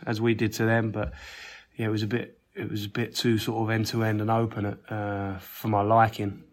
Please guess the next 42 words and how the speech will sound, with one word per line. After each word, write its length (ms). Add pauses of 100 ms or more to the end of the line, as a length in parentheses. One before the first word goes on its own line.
(240)
Um, 440 (920)
but 320 (400)
we 100
dug 240
in, 160
we 120
got 180
the 80
win, 300
we 100
won, 340 (320)
not 260
being 220
at 60
our 160
best, 280
which 160
is 80
pleasing 440
'cause 320 (440)
that 160
doesn't 240
always 260
happen. 320
You 80
know, 100
if 100
you 60
do 260 (140)
sort 220
of 100
dip 180
off 140
your 100
level, 260
sometimes 440
you 60
come 180
unstuck, 460
and 200
we've, 220
uh, 220